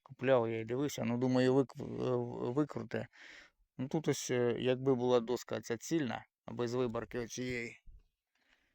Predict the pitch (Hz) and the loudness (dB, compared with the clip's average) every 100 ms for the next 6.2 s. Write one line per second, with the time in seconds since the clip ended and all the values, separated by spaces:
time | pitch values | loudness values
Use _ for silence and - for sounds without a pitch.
0 | _ - - - - - - 120 123 123 | _ -20 -20 -20 -18 -14 -8 -2 2 2
1 | 120 - - - - - - _ _ _ | 0 -6 -12 -12 -18 -20 -20 _ _ _
2 | _ - - - - - - - _ - | _ -20 -18 -14 -14 -14 -16 -20 _ -20
3 | _ - - 135 185 165 151 - 156 147 | _ -6 0 4 2 2 0 0 -2 2
4 | 175 139 117 113 120 139 139 143 147 135 | 2 0 -2 -6 -6 -2 -2 0 0 0
5 | 123 113 123 - 151 220 202 143 139 147 | -4 -8 -10 -8 -2 4 4 4 2 2
6 | 143 | 0